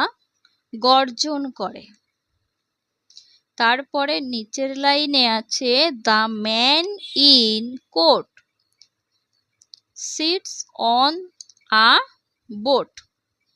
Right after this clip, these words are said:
The man, মানুষটি, in মানে মধ্যে বা ভিতরে, কোট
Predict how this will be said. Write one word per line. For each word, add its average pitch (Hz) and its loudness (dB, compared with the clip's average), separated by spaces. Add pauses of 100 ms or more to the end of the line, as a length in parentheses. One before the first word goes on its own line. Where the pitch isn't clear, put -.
(1400)
The 269 4
man, 277 4 (360)
মানুষটি, 240 -2 (320)
in 240 -6
মানে 214 -4 (160)
মধ্যে 208 -8
বা 214 -10
ভিতরে, 196 -10 (2750)
কোট 302 0